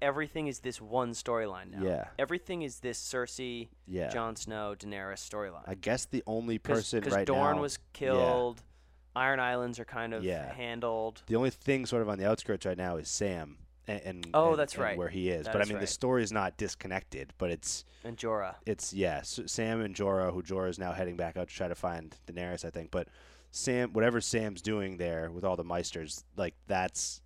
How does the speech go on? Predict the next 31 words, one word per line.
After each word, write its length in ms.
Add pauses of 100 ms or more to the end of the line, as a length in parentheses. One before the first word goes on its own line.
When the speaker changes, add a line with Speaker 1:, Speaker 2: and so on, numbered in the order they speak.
(120)
Speaker 2:
sort 320
of 100
disconnected. 680 (360)
Speaker 1:
Yeah. 160
Speaker 2:
It 40
hasn't 280
really 160
ca-, 180
I, 160 (320)
I 60
guess 240
you 60
could 100
say 80
it 80
hasn't 220
converged, 380
but 120
it's 80
still 240
a 120
main 220
part 240
of 60
the 60
Speaker 1:
Yeah. 140
Speaker 2:
story, 240
you 120
know? 180
So, 320 (540)
um, 520